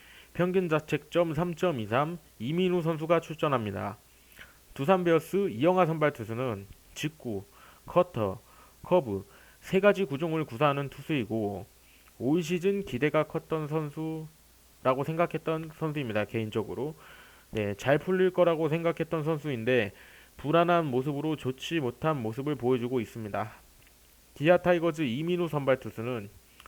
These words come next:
직구, 슬라이더, 체인지업 세 가지 구종을 구사하는 투수이고 올 시즌 좋은 모습으로 선발에서의 좋은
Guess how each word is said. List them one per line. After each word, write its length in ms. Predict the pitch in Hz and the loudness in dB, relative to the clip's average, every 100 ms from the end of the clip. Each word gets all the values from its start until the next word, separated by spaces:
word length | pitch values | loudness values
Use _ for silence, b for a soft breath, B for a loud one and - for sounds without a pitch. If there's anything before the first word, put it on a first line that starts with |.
| - | -12
직구, 540 | - 156 - 120 98 - B B B B | -8 -8 -6 -8 -8 -14 B B B B
슬라이더, 720 | B 175 196 180 147 110 90 - _ - | B 4 6 8 6 0 -4 -8 _ -20
체인지업 560 | - 185 190 127 104 92 - b b b | -2 2 2 0 -4 -4 -12 b b b
세 240 | - 170 | -2 2
가지 320 | 185 185 180 175 | 6 6 4 -2
구종을 440 | 120 143 151 151 | -2 -4 -2 -4
구사하는 460 | - 117 139 131 123 | -2 2 2 2 -4
투수이고 680 | 147 139 120 98 110 98 - B B B | -8 -4 -2 -2 -4 -4 -10 B B B
올 200 | 107 131 | 0 0
시즌 400 | 139 156 170 170 | 0 -2 -4 -4
좋은 400 | 156 123 143 147 | 0 0 2 0
모습으로 640 | 139 117 131 104 113 151 160 B | 0 0 0 0 0 -2 -4 B
선발에서의 840 | - 170 180 180 170 160 156 156 151 | -6 -2 2 4 6 4 2 2 0
좋은 260 | - 131 | 0 0